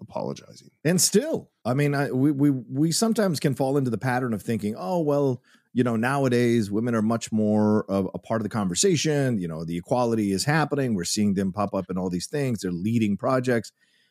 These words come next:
Speaker 2: But still, there are a large contingent of women all across the world who are made to apologize in a patriarchal society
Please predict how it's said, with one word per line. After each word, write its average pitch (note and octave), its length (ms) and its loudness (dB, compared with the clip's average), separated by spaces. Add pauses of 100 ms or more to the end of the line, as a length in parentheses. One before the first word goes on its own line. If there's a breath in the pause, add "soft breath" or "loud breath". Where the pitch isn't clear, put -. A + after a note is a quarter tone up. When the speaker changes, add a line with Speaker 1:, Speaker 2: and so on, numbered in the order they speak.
(120)
Speaker 2:
But B2+ 140 2
still, D3+ 460 2
there B2+ 160 0
are C3 220 2
a C3+ 60 4
large B2+ 400 2
contingent C#3 440 0
of G2+ 120 0
women A#2 360 2
all B2+ 160 2
across C#3+ 300 -2
the E3 80 -4
world E3+ 440 -2 (160)
who G2 240 0
are G#2 160 0
made A2+ 280 2
to A#2+ 100 0
apologize A2+ 600 0
in G2+ 60 2
a F#2 60 0
patriarchal G2+ 540 0
society G#2+ 580 -2